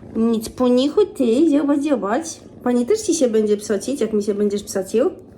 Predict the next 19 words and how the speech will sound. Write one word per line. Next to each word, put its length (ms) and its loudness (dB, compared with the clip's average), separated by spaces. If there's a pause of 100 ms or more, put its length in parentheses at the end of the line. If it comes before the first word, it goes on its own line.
(600)
To 80 -2
ci 160 -8
pyszczek 420 -2
złapie 320 -2
i 200 0
o, 60 -4
o. 760 -4 (1700)
Mówi 200 2
się, 120 0
że 100 2
koty 280 0
nie 120 0
lubią 280 2
tego 240 -2
czy 120 -6
tamtego, 380 0
on 140 0
lubi 220 0
wszystko. 480 -4